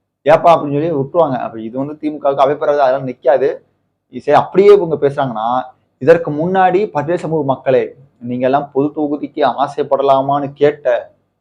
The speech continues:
அது ஜாதிய வன்மம் தானே, அதுவும் தீண்டாமை பேச்சு தானே. "நீலாம் ஒரு ஆளா? டேய், நீ யாரு? உன் ஜாதி என்ன?" அப்படின்னு ஒருத்தனை பார்த்து கேட்கற மாதிரி, "நீலாம் பூத்து ஊத்தி ஆச்சரியம் படலாமான்னு?" கேட்ட கலைஞர் மீது ஏன் இவர்கள் நடவடிக்கை எடுக்கவில்லை? சரி, அப்புறம் பாத்தீங்கன்னா, அவருடைய வழி வந்தவர்கள், டி ஆர் பாலு வந்து, "நீ,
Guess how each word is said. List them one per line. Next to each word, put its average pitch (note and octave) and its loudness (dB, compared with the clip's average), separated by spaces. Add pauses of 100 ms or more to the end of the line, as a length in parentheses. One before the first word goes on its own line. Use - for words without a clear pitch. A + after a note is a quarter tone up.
(360)
அது F#3+ 2
ஜாதிய F3+ 8
வன்மம் D#3+ 4
தானே, D3+ -2
அதுவும் E3+ -2
தீண்டாமை F3 -2
பேச்சு D3+ -4
தானே. D#3+ -4
"நீலாம் E3+ 2
ஒரு E3 6
ஆளா? D#3 4
டேய், D3 2
நீ C#3+ -8
யாரு? D3+ 4
உன் C#3+ -6
ஜாதி D#3 -2
என்ன?" D3 -2
அப்படின்னு D3+ -8
ஒருத்தனை C3+ -6
பார்த்து D3 0
கேட்கற D#3 -2
மாதிரி, D3+ -6
"நீலாம் E3 -6
பூத்து E3 -6
ஊத்தி D3+ -4
ஆச்சரியம் C#3 -2
படலாமான்னு?" C#3+ -2
கேட்ட B2 -2 (380)
கலைஞர் E3 0
மீது D3+ -4
ஏன் C#3+ 0 (100)
இவர்கள் C3 -6
நடவடிக்கை B2+ 2
எடுக்கவில்லை? A2 -6
சரி, A2 -6
அப்புறம் C#3+ -2
பாத்தீங்கன்னா, C#3 0
அவருடைய D#3+ 0
வழி B2+ 2
வந்தவர்கள், C3 -2 (580)
டி B2+ 0
ஆர் D#3 2
பாலு C#3 4
வந்து, C#3 -4
"நீ, C3+ -2